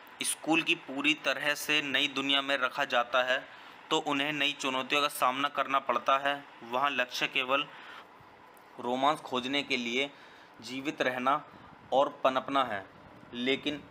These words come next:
एक रात उनका सामना भयानक घटना से होता है, जो उन्हें कानून के हाथों में डाल देती है। उनका जीवन हमेशा के लिए बदल जाता है, क्योंकि उन्हें दुनिया के लिए एक उदाहरण बनने के लिए न्याय और नैतिक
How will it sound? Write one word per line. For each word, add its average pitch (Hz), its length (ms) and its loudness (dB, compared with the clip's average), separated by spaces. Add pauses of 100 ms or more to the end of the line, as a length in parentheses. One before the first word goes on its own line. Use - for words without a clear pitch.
(140)
एक 147 200 0
रात 139 280 4
उनका 131 280 2
सामना 123 460 0 (420)
भयानक 123 420 0
घटना 131 320 0
से 156 140 -4
होता 120 320 4
है, 123 200 0 (460)
जो 139 220 4
उन्हें 135 320 -2
कानून 131 520 2
के 143 160 0
हाथों 123 380 0
में 135 220 0
डाल 127 200 6
देती 113 340 -6
है। 98 220 -8 (400)
उनका 143 280 2
जीवन 135 320 -2
हमेशा 135 440 0
के 131 140 -4
लिए 135 160 -2
बदल 127 300 -2
जाता 123 300 4
है, 135 160 -2 (480)
क्योंकि 143 260 -2
उन्हें 143 320 -4
दुनिया 135 320 0
के 139 140 -4
लिए 127 340 -2
एक - 240 -6
उदाहरण 127 400 -2
बनने 127 300 -2
के 127 160 -4
लिए 120 300 -6 (540)
न्याय 131 300 2 (100)
और 127 200 6
नैतिक 123 400 -2